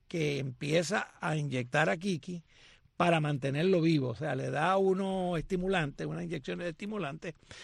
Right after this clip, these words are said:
para mantenerlo vivo, pero la presión es tan y tan grande, eh, que ya deciden que los van a enterrar, ya no, y los entierran vivos, a él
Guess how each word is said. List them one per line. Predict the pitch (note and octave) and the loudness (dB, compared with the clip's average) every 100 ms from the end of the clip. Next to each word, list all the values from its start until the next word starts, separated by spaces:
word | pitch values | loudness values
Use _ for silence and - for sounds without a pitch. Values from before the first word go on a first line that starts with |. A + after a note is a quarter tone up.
| - | -6
para | - F3 | 2 4
mantenerlo | D#3+ D3+ D3 D3 F3+ G#3 | 4 2 2 2 4 8
vivo, | E3+ E3 | 8 6
pero | C#3+ C#3 C#3 | 0 -4 -2
la | C#3+ | -6
presión | C#3+ B2+ F#3+ A3 | -6 -8 -6 -4
es | A3 | -4
tan | - A3 | -4 -4
y | G#3 | -4
tan | F3+ F#3+ F3+ | -6 -6 -2
grande, | F#3 F#3+ D#3+ B2+ B2+ _ _ _ - - _ - | 0 0 -2 -6 -12 _ _ _ -20 -20 _ -2
eh, | D3+ D3+ D3+ C#3+ C#3 - - _ _ _ | 0 2 2 2 0 -4 -10 _ _ _
que | E3 D#3 D3+ D3 D3 C#3+ | -2 0 2 0 -2 -6
ya | B2+ F3 | -2 0
deciden | F#3+ E3 G3 G3 F3+ D#3 D#3 _ _ - | 2 0 0 2 0 -2 -6 _ _ -6
que | D3 | -4
los | C#3 | -2
van | D3+ E3 | -2 0
a | F#3+ | 0
enterrar, | F3 G3+ D3+ F3 C3+ C#3 | 0 -2 2 2 0 -2
ya | C#3 | -4
no, | E3 F#3 E3 D3 B2 - - - | -2 -4 -4 -6 -8 -16 -20 -14
y | - D#3 | 0 2
los | C#3+ | 2
entierran | D3 C3 C#3+ E3+ | -2 -2 0 0
vivos, | C3+ C3+ G#2+ G#2 | 2 0 -2 -10
a | C3+ C#3 | -6 0
él | E3 A#3+ E4 | 4 2 0